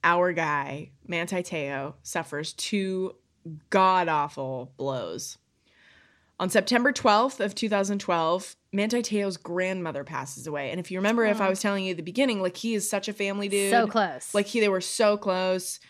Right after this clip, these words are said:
Speaker 1: I imagine it was not easy for him to move to Indiana from Hawaii. That's a nine-hour
Speaker 2: Yeah.
Speaker 1: flight. I checked.
Speaker 2: Rough.
Speaker 1: And then you find out that your grandmother passes away and you can't do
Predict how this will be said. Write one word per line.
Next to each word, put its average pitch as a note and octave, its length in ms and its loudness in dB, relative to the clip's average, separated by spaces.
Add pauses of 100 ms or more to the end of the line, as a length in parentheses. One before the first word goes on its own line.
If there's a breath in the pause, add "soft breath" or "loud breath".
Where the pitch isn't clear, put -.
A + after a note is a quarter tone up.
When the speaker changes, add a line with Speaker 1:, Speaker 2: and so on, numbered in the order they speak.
(180 loud breath)
Speaker 1:
I G3 100 6
imagine G3+ 520 4
it F#3 100 -2
was F3+ 320 2
not F3+ 200 -2
easy F3 320 -2
for F#3 160 -4
him F#3 300 -2
to F#3+ 120 -4
move F3 240 -2
to - 120 -10
Indiana E3+ 460 -4
from F3 260 -4
Hawaii. D#3+ 580 0
That's E3+ 200 -2
a - 20 -8
nine-hour D#3+ 580 -4
Speaker 2:
Yeah. G3 160 -2
Speaker 1:
flight. D3+ 500 -4
I D#3 80 -8
checked. - 720 -10 (160)
Speaker 2:
Rough. - 560 -10
Speaker 1:
And G3 160 2
then F#3 120 0
you F3+ 80 -4
find F3 280 -4
out C#3+ 100 -2
that C#3+ 60 -8
your D3+ 140 -6
grandmother D#3 400 -4
passes D#3 380 -14
away D3+ 160 -6
and D3+ 100 -8
you D3+ 60 -12
can't C#3+ 240 -10
do C3+ 360 -8